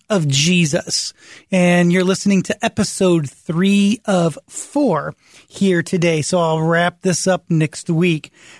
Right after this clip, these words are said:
But the commands of Jesus. I was thinking about that word this week, and the concept of command. I don't know if you've heard of the phrase command prompt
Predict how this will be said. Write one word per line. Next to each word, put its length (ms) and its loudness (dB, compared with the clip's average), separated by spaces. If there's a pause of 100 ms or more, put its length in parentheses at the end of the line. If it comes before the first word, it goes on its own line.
But 240 -2 (360)
the 120 0
commands 1080 2 (300)
of 200 0
Jesus. 720 -2 (720)
I 40 -2
was 120 -2
thinking 400 2
about 400 0
that 240 0
word 320 0
this 200 -4
week, 320 -2
and 160 0 (580)
the 100 -4
concept 680 0
of 220 0
command. 600 0
I 100 0
don't 100 2
know 120 2
if 120 -2
you've 100 -2
heard 220 2
of 140 -2
the 60 -2
phrase 460 0
command 680 0
prompt 580 -4